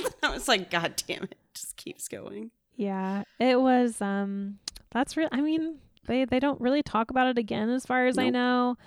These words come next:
Speaker 2: know. Um,
Speaker 1: They put it to rest.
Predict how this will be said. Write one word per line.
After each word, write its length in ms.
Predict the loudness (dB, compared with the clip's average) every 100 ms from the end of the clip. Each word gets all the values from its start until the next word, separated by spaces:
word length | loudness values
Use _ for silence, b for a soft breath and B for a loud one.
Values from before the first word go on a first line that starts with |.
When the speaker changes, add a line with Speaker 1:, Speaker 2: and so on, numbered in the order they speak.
| B B B B B -2
Speaker 2:
know. 60 |
Um, 760 | 2 2 4 2 0 -2 -4 -6 -4
Speaker 1:
They 100 | -2
put 200 | 0 0
it 120 | -2 -2
to 100 | -4
rest. 480 | -4 -4 -8 -10